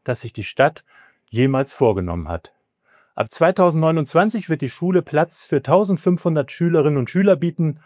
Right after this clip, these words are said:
und das alte Schulzentrum ersetzen. Dafür verschuldet sich die Stadt bis ins Jahr zweitausendsiebzig hinein. Ob die Schule dann noch steht? Aber Gebäude,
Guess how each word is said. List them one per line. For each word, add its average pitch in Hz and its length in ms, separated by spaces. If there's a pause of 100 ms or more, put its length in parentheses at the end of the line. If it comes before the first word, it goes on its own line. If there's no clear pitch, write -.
(280)
und 123 160
das 123 140
alte 127 280
Schulzentrum 110 580
ersetzen. 101 540 (640)
Dafür 196 340
verschuldet 180 480
sich - 160
die 110 100
Stadt 156 320
bis 139 160
ins 156 200
Jahr 113 200
zweitausendsiebzig 151 1120
hinein. 90 480 (920)
Ob - 160
die 95 120
Schule 135 460 (200)
dann 107 200
noch 113 120
steht? - 520 (1200)
Aber 147 200
Gebäude, 147 760